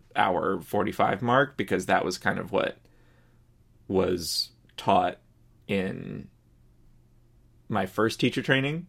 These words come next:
And so there's, like, some internal mechanism of, like, that's how long a group yoga cla-, class is. So even in a ninety minute, I feel like I have to, like,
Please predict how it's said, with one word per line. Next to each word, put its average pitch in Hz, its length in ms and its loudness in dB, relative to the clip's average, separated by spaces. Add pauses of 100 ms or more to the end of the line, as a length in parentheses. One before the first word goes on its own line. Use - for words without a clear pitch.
(540)
And 110 180 4
so 110 120 8
there's, 98 260 8
like, 95 160 4
some 110 300 6
internal 98 540 2
mechanism 107 760 2
of, 95 260 2
like, 90 460 4 (1160)
that's - 440 4
how 104 160 6
long 90 400 0 (420)
a 95 220 8
group 92 340 0
yoga 92 260 2
cla-, - 240 0 (360)
class 120 300 6
is. 151 300 4
So 135 220 6
even 165 280 10
in 131 120 8
a 107 60 6
ninety 107 360 2
minute, 90 340 -2
I 101 100 2
feel 98 220 4
like 90 440 -2 (680)
I 107 120 8
have 95 380 6
to, 98 100 -2
like, 104 400 -2